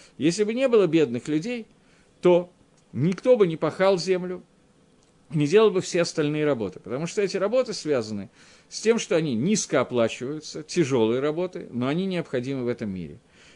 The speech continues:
И это то, что сказано, что большая часть людей, бе-, большая часть мира, они питаются от нивы, которые сжали или пропахали бедняки. Имеется в виду, что бедняки терпят человеческие нужды за весь,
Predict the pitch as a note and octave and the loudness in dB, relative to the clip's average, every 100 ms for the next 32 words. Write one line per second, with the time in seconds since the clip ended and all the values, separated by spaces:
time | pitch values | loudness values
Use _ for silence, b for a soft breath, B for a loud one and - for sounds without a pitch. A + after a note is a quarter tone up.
0 | b F#3 A#3+ B3+ B3 A#3+ - G#3+ - - | b 6 6 6 2 0 0 -4 -4 -8
1 | - F#3+ E3+ A#2+ A#2 - C3+ A3+ A#3 G#3+ | 0 2 2 0 -6 -4 4 6 6 0
2 | F3 F3 D3+ - D3+ D#3+ B3+ A#3 _ b | -2 0 -2 -2 -2 -2 -6 -6 _ b
3 | b b b b _ - A2 E3+ D#3 F#3 | b b b b _ -8 2 4 6 4
4 | F3+ E3+ D3 D3+ - D3 A2 F2+ E2 - | 4 0 0 -2 -2 -2 -2 -2 -8 -4
5 | D#3 F#3 F3+ F3 A#3 A3+ A3 - - E3+ | -2 0 -2 0 2 2 0 -2 -2 0
6 | D3+ D#3 G3+ A#3+ A3+ G#3+ C#3+ D3+ D3 C3 | -2 0 0 2 0 0 -2 0 2 2
7 | - - A2+ - F2+ D3+ F#3+ F#3+ D3+ A#2 | -2 -12 -12 -10 -2 0 2 2 2 0
8 | G#2+ A2 G#2+ G2+ F#2+ F2 A#2 C3 C3 F#3 | 0 -2 -2 -2 -4 -4 -4 -4 0 2
9 | F#3 C#3+ C3 C3 - D#2+ - E3 A3 A#3 | 2 0 -4 -8 -10 -16 -8 -4 -2 -2
10 | - F3 C#3+ A2 - b b b D3 D3+ | -4 -4 -2 -6 -10 b b b -4 -4
11 | E3+ F#3+ A#3+ - B3 A#3 F3+ D3 - _ | -4 -6 -8 -6 0 0 0 -6 -10 _
12 | _ _ - E3 F3+ G3+ E3 - D#3+ C#3 | _ _ 0 4 4 2 -2 -2 2 2
13 | C#3 A2+ B2 D#3 - b b b G#2+ F#3 | 2 -2 -6 -10 -10 b b b 2 4
14 | G#3+ F#3+ G3 - - | 4 2 0 -4 -14